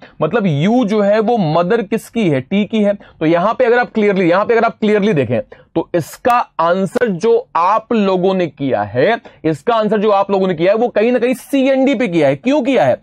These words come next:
क्योंकि डायग्राम पूरा बन गया लेकिन लास्ट की लाइन की कंडीशन क्या कहते हैं सेटिस्फाई नहीं होगी, लास्ट लाइन आपका सेटिस्फाई नहीं होगा। वो सही है कि आर टी का भाई है, वो सही है, वो आपकी बात सही, मैं एग्री करता हूं कि आर टी का भाई है,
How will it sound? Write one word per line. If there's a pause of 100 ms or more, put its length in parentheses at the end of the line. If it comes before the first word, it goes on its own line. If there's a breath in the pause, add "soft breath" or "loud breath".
(100)
क्योंकि
डायग्राम
पूरा
बन
गया
लेकिन
लास्ट
की
लाइन
की
कंडीशन
क्या
कहते
हैं
सेटिस्फाई
नहीं
होगी, (680)
लास्ट
लाइन
आपका
सेटिस्फाई
नहीं
होगा।
वो
सही
है
कि (180)
आर
टी
का
भाई
है,
वो
सही
है,
वो
आपकी
बात
सही,
मैं
एग्री
करता
हूं
कि
आर
टी
का
भाई
है,